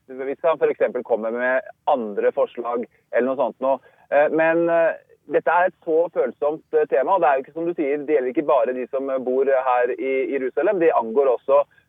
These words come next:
troende over hele verden. Og noe av det folk er redd for her, er jo at, eh, det går, at det som en gang var en nasjonal konflikt, en konflikt om et territorie, går til å bli en religiøs konflikt. Og det er jo mye, mye vanskeligere å løse religiøse konflikter enn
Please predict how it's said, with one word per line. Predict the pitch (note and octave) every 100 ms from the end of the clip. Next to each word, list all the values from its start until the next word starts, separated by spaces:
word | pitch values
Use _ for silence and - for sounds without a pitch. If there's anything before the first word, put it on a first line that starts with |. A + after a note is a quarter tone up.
| _ -
troende | F3+ A#2 A2+ C#3+
over | A2+ B2 A#2+ D3+
hele | E3+ C3+
verden. | C#3 C#3+ A3 B3 _ _
Og | -
noe | D#3 C#3
av | D3
det | C#3+ C#3
folk | - B2+
er | D3+ C#3
redd | A2+ -
for | F#3
her, | A#3+
er | D#3+ A2+
jo | B2
at, | B2+ D3
eh, | D3 - _ -
det | C3+
går, | C3 C3+ C#3 - _ -
at | C3+
det | C#3 C3
som | D3 - -
en | C#3 C3+
gang | C#3+
var | C#3 B2+
en | C3+ B2+ -
nasjonal | C3 D#3+ D3 B2+ A#2+
konflikt, | - C#3 G3 G3
en | D3
konflikt | C#3 C3 C3 -
om | C3
et | C3 -
territorie, | C3 C3+ C3 D3+ C#3 D#3 G#3 - -
går | C3 C3 -
til | C#3+
å |
bli | B2+ B2+
en | C3
religiøs | C3 C3+ D3 A#2+ A2 - -
konflikt. | A#2+ D3 C#3 C#3
Og |
det | C#3+
er |
jo | D3+
mye, | D#3 B2+
mye | D3 C#3
vanskeligere | D3 C3 G2+ _ A2+ A#2 C#3+
å | C#3
løse | C#3+ A#2 - A#2+
religiøse | B2 B2+ A#2+ - -
konflikter | B2 C#3 B2 F#3 F#3+ _ _ -
enn | B2+ C#3